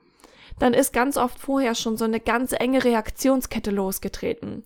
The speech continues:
Und Achtung, wir reden nicht über den Upsi-Daisy, ich bin ein Arschloch-Menschen. Ja, dieses, "Hey, ich geh halt immer fremd, aber ich kommuniziere das nicht so."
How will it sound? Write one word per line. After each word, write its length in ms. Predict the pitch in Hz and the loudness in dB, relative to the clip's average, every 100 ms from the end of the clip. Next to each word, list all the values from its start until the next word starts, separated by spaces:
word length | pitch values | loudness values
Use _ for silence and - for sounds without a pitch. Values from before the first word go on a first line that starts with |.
| - - | -16 0
Und 260 | 233 - | 0 4
Achtung, 380 | 247 - 269 247 | 2 2 2 4
wir 100 | 240 | 6
reden 240 | 240 233 | 6 6
nicht 200 | 240 277 | 4 2
über 120 | 247 254 | 4 4
den 160 | 233 | 4
Upsi-Daisy, 560 | 254 - 247 247 254 247 | 0 0 4 8 8 4
ich 140 | 247 | 0
bin 140 | 247 233 | 2 2
ein 120 | 233 | 2
Arschloch-Menschen. 960 | 240 294 214 196 - - - - - - _ _ | 2 2 0 -2 -4 -6 -6 -10 -12 -16 _ _
Ja, 320 | - 220 247 277 | -8 0 2 2
dieses, 340 | 233 226 226 | 2 2 2
"Hey, 200 | 247 233 | 2 2
ich 220 | - - _ - 240 - 254 | 2 -6 _ -12 -12 -12 -2
geh 200 | 254 254 | 2 4
halt 140 | 233 | 4
immer 200 | 240 226 | 4 2
fremd, 340 | - 247 269 220 | 4 4 4 2
aber 100 | 214 | -2
ich 100 | - | -2
kommuniziere 600 | 214 202 196 277 294 202 | -2 0 0 2 2 2
das 220 | 143 190 | -2 -6
nicht 200 | 180 - | -10 -6
so." 320 | 165 170 | -6 -6